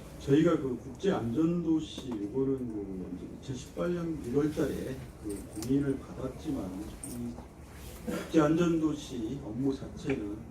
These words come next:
이천십사 년도부터 지속적으로 이제 준비를 했었고 그러한 그 노력들이 그 결실을 맺어서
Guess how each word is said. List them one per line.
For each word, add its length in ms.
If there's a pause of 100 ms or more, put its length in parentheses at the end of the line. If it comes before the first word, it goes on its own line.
(120)
이천십사 680
년도부터 680
지속적으로 720
이제 320 (100)
준비를 460
했었고 720 (500)
그러한 480
그 220
노력들이 720 (300)
그 320 (140)
결실을 420
맺어서 340